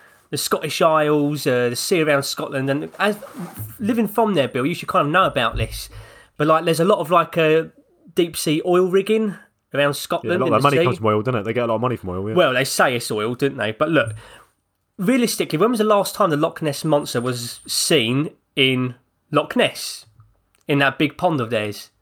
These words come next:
Speaker 1: It hasn't been seen there in ages, has it? And I tell you why. It's because in the sixties, they transported the Loch Ness Monster to just outside Scotland into the sea.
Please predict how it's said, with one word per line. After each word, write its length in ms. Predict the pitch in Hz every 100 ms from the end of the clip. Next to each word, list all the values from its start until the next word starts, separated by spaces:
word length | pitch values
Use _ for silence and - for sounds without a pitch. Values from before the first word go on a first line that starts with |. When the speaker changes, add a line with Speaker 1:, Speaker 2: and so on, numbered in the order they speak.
| _ _ _ _ _ _ _ _ _ -
Speaker 1:
It 60 |
hasn't 200 | 233 220
been 140 | 202 190
seen 180 | 208
there 100 | 196
in 100 | 175
ages, 300 | 185 214 156 143
has 160 | 165
it? 40 | 127
And 80 | 135
I 40 |
tell 220 | - 190
you 120 | 185
why. 160 | 180 147
It's 80 | 135
because 340 | 165 175 165
in 140 | 190 220
the 60 |
sixties, 760 | 202 - 220 - 120 135 185 - - - - _ _ _ _ -
they 360 | 156 170 165 165
transported 640 | - 190 170 - 190 151
the 40 |
Loch 200 | 160 -
Ness 180 | 165 -
Monster 460 | 180 165 - 123 123
to 500 | - 170 151 143 143 - - _ _ -
just 280 | 180 - -
outside 680 | 165 165 - 180 147 139 -
Scotland 460 | - - 165 147 139
into 160 | 131 135
the 60 |
sea. 380 | 135 165 185 190